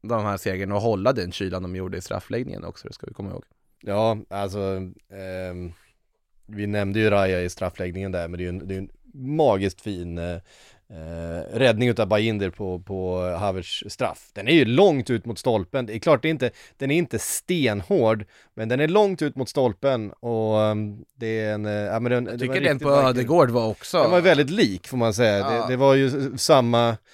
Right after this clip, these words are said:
Speaker 2: samma kvadratdecimeter nästan som, eh, som bollen
Speaker 1: Mm.
Speaker 2: gick mot. Eh, och det fick han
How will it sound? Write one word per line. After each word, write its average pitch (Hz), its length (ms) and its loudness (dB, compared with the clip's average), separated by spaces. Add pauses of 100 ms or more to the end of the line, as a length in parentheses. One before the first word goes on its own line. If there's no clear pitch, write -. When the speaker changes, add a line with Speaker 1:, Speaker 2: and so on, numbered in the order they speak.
(140)
Speaker 2:
samma 120 360 4
kvadratdecimeter 127 1000 0
nästan 107 420 -2
som, 104 300 -6
eh, 95 340 -4
som 104 220 -6
bollen 104 220 -2
Speaker 1:
Mm. 104 100 -4
Speaker 2:
gick 113 160 -8
mot. 95 320 -14 (180)
Eh, 92 600 -10
och 95 140 -10
det 104 240 -6 (440)
fick - 140 -6
han 165 120 0